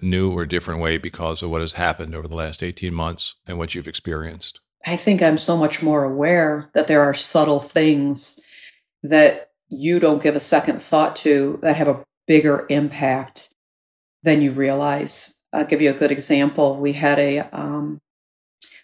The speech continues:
Speaker 2: we had somebody in the organization, not in my organization, but at Ally,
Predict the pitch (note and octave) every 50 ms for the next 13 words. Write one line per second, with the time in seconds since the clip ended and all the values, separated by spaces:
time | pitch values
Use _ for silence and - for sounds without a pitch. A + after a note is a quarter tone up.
0 | _ - F3 F#3 D#3 D3+ E3 D#3 D3+ D3 D3 - - - - - - - E3 D#3
1 | D3+ D3+ C#3+ D3 C#3 C#3 C3+ - - - D#3+ D#3 D3+ D3+ - D#3 D#3 D3+ C#3+ D3+
2 | C#3+ C#3 - - C#3+ D3 D3 - - - C#3 C#3+ C#3+ C#3+ C#3 C3+ C3+ C#3 C#3 C#3+
3 | C#3 C#3 C#3 D3 C3+ C3+ C3 - C#3 C3 C3 - - C#3 C3 C3+ C3 C3+ C3+ C3+
4 | C3+ C#3 C#3+ C#3 C3+ C3+ C3+ C3+